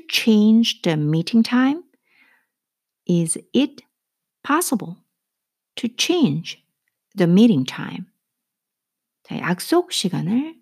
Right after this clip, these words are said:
바꿔도 될까요? Is it possible to change the meeting time? 충분하죠? 또 물어볼 수 있겠죠? 비슷한 문장인데요. 장소를 바꾸면 안 될까요?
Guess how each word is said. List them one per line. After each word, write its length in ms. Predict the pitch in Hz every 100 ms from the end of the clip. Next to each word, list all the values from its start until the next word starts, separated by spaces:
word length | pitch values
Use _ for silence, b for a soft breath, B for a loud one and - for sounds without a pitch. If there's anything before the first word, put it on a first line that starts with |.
| -
바꿔도 480 | - 151 - - 240
될까요? 640 | 262 254 269 254 262 269 _ _ _ _ _ _ _ _ _ -
Is 140 | 247 359
it 140 | 359
possible 720 | - 233 233 247 277 262 262 254
to 140 | 262 254
change 420 | - 247 247 247
the 160 | 233 185
meeting 300 | 180 220 254
time? 520 | - 269 269 269 294 - _ _ _ _ _ _ _ _
충분하죠? 760 | - 403 403 285 175 170 247 - _ _ _ _ _ _ _ _ _ _ _ b b b b b _ -
또 120 | 427
물어볼 260 | 427 330 226
수 100 | 185
있겠죠? 320 | 220 180 170
비슷한 460 | - 208 - 339 285
문장인데요. 720 | 196 180 165 170 254 214 170 b b b b
장소를 680 | - - 214 233 269 403 415
바꾸면 400 | 392 202 - 214
안 120 | 185
될까요? 520 | 175 175 175 180 190